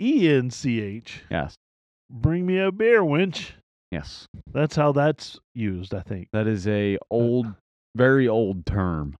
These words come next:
Speaker 1: It is. Don't, don't, don't at me.
Speaker 2: No.
Speaker 1: Don't get mad.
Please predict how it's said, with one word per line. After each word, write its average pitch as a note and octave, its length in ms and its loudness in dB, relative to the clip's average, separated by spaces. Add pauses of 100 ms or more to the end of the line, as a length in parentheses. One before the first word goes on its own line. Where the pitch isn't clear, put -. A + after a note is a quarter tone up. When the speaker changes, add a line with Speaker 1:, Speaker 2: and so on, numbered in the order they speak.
Speaker 1:
It A#2 160 -2
is. G2 360 -2 (160)
Don't, A#2+ 340 -2
don't, B2 340 -4
don't A#2+ 240 2
at G#2+ 240 -6
me. G2 160 -8
Speaker 2:
No. F2 400 0 (540)
Speaker 1:
Don't A#2+ 160 -4
get B2+ 140 -4
mad. F2+ 380 -8